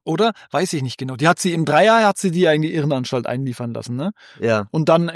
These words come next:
Speaker 1: gibt's ja diese Szene, wo Freddy ihr den Kopf abreißt, aber das ist ja eigentlich auch nur in ihrem Traum passiert. Das ist ja die Frage,
Speaker 2: Ja.
Speaker 1: wa-, war's wirklich oder war's nicht wirklich, ne?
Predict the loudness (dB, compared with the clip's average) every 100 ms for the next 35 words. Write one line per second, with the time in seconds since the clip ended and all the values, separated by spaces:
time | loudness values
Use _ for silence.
0 | -2 -2 0 0 0 -2 0 2 2 -2
1 | -2 -2 -2 -2 -2 0 2 0 2 0
2 | 0 -2 -4 -4 -4 -2 -2 -2 -4 -4
3 | -2 -4 -6 -6 0 0 0 -2 -6 -4
4 | -6 -4 -8 -2 -2 -2 0 2 4 6
5 | 4 2 -6 -10 -4 -4 -2 -4 -2 -2
6 | 0 2 2 0 -6 -8 -8 -10 -10 -10
7 | -8 -10